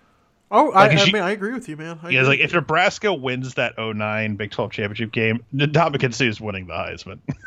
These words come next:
Speaker 2: <laughs>
Speaker 1: I still would say he probably deserved the Heisman that year.
Speaker 2: Yeah.
Speaker 1: So that's just, uh, that was, uh, the Mark Ingram's year, I think.
Speaker 2: Yeah, that was, Mark Ingram had the great second half against Florida.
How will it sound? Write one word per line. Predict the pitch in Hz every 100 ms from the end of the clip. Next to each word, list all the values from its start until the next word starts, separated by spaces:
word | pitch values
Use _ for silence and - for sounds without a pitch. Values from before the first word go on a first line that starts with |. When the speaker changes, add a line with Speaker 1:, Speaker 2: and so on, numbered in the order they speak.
| 1077 1077 - -
Speaker 2:
<laughs> | - - _ _ - - - -
Speaker 1:
I | 175
still | - 170
would | 180
say | - 180
he | 185
probably | 196 175 185 202 226
deserved | 247 349 214
the |
Heisman | 160 151 -
that | - -
year. | - - - _ _
Speaker 2:
Yeah. | 107 107 80
Speaker 1:
So | - - - _ _ _ _
that's | 170 151
just, | - 156 -
uh, | 170 160 - -
that | 226 247
was, | 262 233
uh, | 220 208
the | 180 185 180 175 165 151 - -
Mark | 175 196
Ingram's | 220 214 151 131 -
year, | - - - _
I | -
think. | - - -
Speaker 2:
Yeah, | 147 120
that | 127
was, | 143
Mark | 131 127 143 143
Ingram | 147 135 131
had | 127 120 110
the | 110
great | 104 113 107
second | - 120 110
half | 110 101 104
against | 92 -
Florida. | - 82 76 71